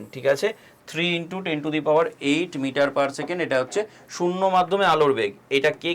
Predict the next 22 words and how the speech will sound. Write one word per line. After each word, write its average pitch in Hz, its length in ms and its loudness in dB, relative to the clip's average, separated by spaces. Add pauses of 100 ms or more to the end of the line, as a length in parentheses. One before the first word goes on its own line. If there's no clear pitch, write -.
ক্যালকুলেশন 175 480 -2 (100)
করেছিলেন? 175 380 -2 (520)
বিজ্ঞানী 147 500 2 (1400)
রোমার 165 440 4 (100)
ক্যালকুলেশন 131 540 0 (100)
করেছিলেন, 104 400 -6 (120)
ঠিক 123 200 -6
আছে? 214 140 4 (280)
বিজ্ঞানী 131 320 0 (100)
রোমার 160 320 2 (360)
এই 131 120 -2
ভ্যালুটা 123 360 2
ক্যালকুলেশন 113 460 -2 (100)
করেছিলেন, 101 360 -8 (220)
ঠিক 127 200 -4
আছে? 208 120 0 (420)
ক্লিয়ার? 160 320 4 (560)
কাঁচে 160 280 2 (100)
কত 190 200 2
হয় 202 180 6
বলতে 196 220 2
পারবি? 202 220 4